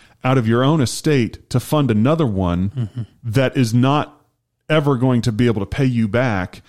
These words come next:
Speaker 1: So now you've put this, uh,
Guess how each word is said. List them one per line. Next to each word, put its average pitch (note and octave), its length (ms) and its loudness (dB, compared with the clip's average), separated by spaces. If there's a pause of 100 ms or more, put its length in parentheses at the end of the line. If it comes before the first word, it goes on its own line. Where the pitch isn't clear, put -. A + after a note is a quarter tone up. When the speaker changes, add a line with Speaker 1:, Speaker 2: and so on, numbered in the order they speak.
(100)
Speaker 1:
So - 160 -2
now B2+ 120 2
you've D3 480 -2
put C3+ 300 0
this, C#3 540 -2 (720)
uh, G#2+ 100 -20